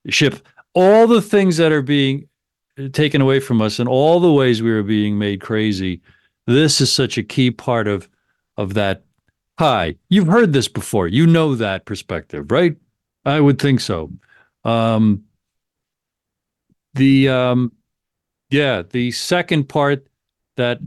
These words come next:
uh, Doctor Richards just talked about, you know, the remedies of it. I love that he described how the testosterone treatment impacts and improves inflammation.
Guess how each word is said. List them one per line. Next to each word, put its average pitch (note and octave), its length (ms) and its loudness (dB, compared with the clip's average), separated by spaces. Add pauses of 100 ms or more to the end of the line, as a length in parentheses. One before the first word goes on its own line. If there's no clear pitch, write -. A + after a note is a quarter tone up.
(120)
uh, A2+ 560 -2 (960)
Doctor B2 320 0
Richards A#2 320 0
just A2+ 260 -10
talked A#2 280 -2
about, A2+ 400 -2 (400)
you B2 60 -2
know, A2+ 100 0
the G2+ 120 0
remedies B2+ 560 2
of A#2+ 200 0
it. B2 220 -2 (720)
I E3 280 0
love D3+ 300 0
that D3 160 0
he C3+ 140 -2
described A#2+ 640 -4
how A2+ 480 -4 (720)
the A2+ 100 -2
testosterone C3+ 800 -2
treatment G#2+ 580 -6 (1040)
impacts D3 640 0
and B2+ 100 0
improves A#2+ 580 -2
inflammation. C#3 920 -2